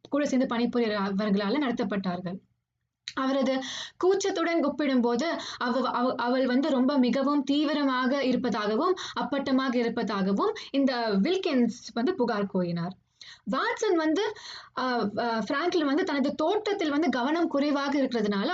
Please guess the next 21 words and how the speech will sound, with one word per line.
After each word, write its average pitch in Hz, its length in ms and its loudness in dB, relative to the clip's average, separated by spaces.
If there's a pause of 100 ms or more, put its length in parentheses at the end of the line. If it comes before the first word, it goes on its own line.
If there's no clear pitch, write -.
அவங்களோட 285 260 0
வேலை 294 300 -2
செய்ய 262 220 0
ரொம்ப 240 160 0
கடினமாக 247 640 2
இருக்குது 190 360 0 (280)
அப்படின்னு 202 260 -2
வந்து 196 320 2
புகார் 240 380 0
கூறியிருக்காரு. 175 500 -2 (640)
ஆயிரத்தி 403 460 0
தொள்ளாயிரத்தி 262 360 0
அறுபத்தாம் 294 520 0
ஆண்டுல 190 320 4
வந்து, 220 460 -2 (280)
ஆ, 226 160 0
நோபல் 349 380 2
பரிசு 220 340 0
வந்து 247 200 4
வழங்கப்பட்ட 240 540 0
போது, 202 480 -2